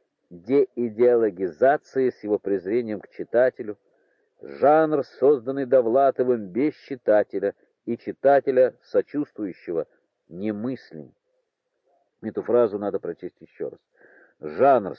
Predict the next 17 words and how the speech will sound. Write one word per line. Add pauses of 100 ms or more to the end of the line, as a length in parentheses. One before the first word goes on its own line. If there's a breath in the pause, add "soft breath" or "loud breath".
(100)
созданный
Довлатовым, (320)
без
читателя
и
читателя
сочувствующего, (480)
немыслим. (2250)
Мы
пережили
уже,
я
надеюсь,
период (460)
мазохистического
общения
с